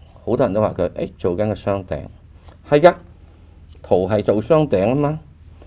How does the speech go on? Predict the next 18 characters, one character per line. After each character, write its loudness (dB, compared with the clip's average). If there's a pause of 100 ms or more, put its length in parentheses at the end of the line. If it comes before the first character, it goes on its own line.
(280)
亦 -2
都 -2
見 4
得 -
到 4
又 2
唔 -2
係 2
好 2
喐 4
啦。 0 (1040)
咁 4 (220)
問 4
題 2
係 2
在 6
於 4
啦， 6